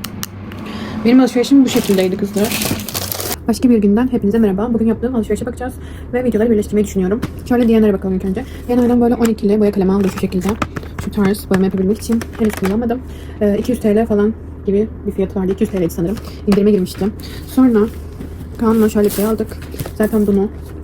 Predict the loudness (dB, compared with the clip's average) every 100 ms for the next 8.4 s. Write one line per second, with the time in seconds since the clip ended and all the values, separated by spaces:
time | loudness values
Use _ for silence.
0 | -4 2 2 2 0 0 2 2 2 0
1 | 0 -4 -14 -6 2 4 4 4 4 4
2 | 4 -2 -2 0 0 -2 -8 -6 -2 0
3 | 0 0 -2 -6 -12 -12 -12 -12 -6 2
4 | 2 2 0 -2 -4 -8 -2 0 2 0
5 | 0 0 4 4 2 -2 -12 -10 -10 -2
6 | 0 2 0 -2 -4 -2 0 0 -2 -6
7 | -12 -12 -2 0 2 0 -2 0 2 2
8 | 2 0 0 -2